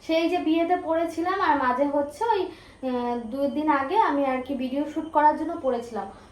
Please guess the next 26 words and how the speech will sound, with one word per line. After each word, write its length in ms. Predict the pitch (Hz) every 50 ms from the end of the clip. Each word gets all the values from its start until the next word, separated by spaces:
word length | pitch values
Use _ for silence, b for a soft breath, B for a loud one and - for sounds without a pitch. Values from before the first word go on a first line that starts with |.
| B -
তো 80 | 311
সেইটাকে 440 | 294 311 302 294 - 339 339 339 349
আর 120 | 339 339 320
কি 80 | 339
আমি 160 | 330 330 339
ধুলাম, 420 | 277 240 254 277 277 285 262 240 240
এই 140 | 254 277 -
ফার্স্ট 280 | 269 269 277 277 -
টাইম 140 | 320 311 311
আর 100 | 302 311
কি 100 | 302 320
ওয়াশ 280 | 311 285 277 269 285 277 - -
করেছি। 380 | 311 302 311 311 311 - 415 523 - B B B B B B 302
তো 60 | 294
ভাবলাম 420 | 262 254 247 240 277 294 311 320
যে 100 | 302 359
এখন 280 | 320 294 285 302 294 285
যত্ন 340 | 277 262 247 269 277 285 285
করে 180 | 285 277 277
রেখে 280 | 262 247 240 240 277 277
দেবো, 220 | 269 262 285 302
যেহেতু 360 | 302 269 254 277 285 294 330
স্মৃতি, 380 | 330 - - 359 349 311 - 277 247 240
এইসব 420 | 233 233 233 - - 285 269 226
জিনিস 280 | 262 269 294 311 - 302
হচ্ছে 300 | 311 311 - - 381